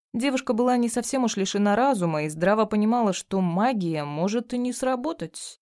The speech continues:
На этот счет она планировала начать новую жизнь отдельно от Обухова. На пальцах ее еще было достаточно колец с браслетами, как и цепочек на шее.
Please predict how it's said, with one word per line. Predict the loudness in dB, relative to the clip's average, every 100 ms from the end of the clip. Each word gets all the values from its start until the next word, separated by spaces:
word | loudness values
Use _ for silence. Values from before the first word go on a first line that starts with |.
| _ _
На | 0 0
этот | 2 -2
счет | -4 -2 -2 0
она | 2 2
планировала | 2 2 4 4 4 4 4
начать | 2 2 -2 0
новую | 0 0 0 0
жизнь | 0 0 0 0 0
отдельно | 2 0 2 2 2 -2 -4
от | -4
Обухова. | -4 -6 -8 -8 -6 -10 -14 _ 0
На | 2 2
пальцах | 2 2 -2 -2
ее | 0 0
еще | 0 -2
было | 0 0
достаточно | 2 0 0 -4 -4 -6 -4
колец | -2 -4 -4
с | -2
браслетами, | -2 -2 -4 -4 -4 -4 -6
как | -8 -8 -6
и | -6
цепочек | -4 -4 -4 -4 -8
на | -6
шее. | -6 -8 -10 -10